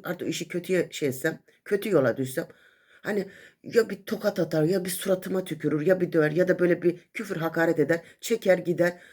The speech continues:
Yani boğazıma böyle bıçak batırıp da beni keseceğini düşünmem yani. Düşünmem. Hani bu nasıl bir düşünce ki? Yani o fotoğrafları görmüş de, e, o yüzden böyle, o yüzden öyle.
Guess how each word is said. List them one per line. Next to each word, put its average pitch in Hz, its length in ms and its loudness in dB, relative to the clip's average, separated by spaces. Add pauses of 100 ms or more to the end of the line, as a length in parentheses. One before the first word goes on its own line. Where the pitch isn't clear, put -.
(120)
Yani 208 200 -4 (240)
boğazıma 214 560 0
böyle 196 200 0
bıçak 240 320 -4
batırıp 190 280 -6
da 170 120 0
beni 202 160 2
keseceğini 196 640 2 (380)
düşünmem 233 520 4
yani. 107 360 2 (720)
Düşünmem. 233 560 4 (100)
Hani 180 240 -2
bu 208 140 -2
nasıl 262 320 -2
bir 370 140 -2
düşünce 320 500 2
ki? 180 240 4 (1800)
Yani 196 200 4
o 185 120 2
fotoğrafları 226 580 0
görmüş 247 480 2
de, 143 220 2 (420)
e, 160 340 4
o 214 120 6
yüzden 196 440 4
böyle, 147 240 4
o 190 160 4
yüzden 185 380 2
öyle. 143 360 4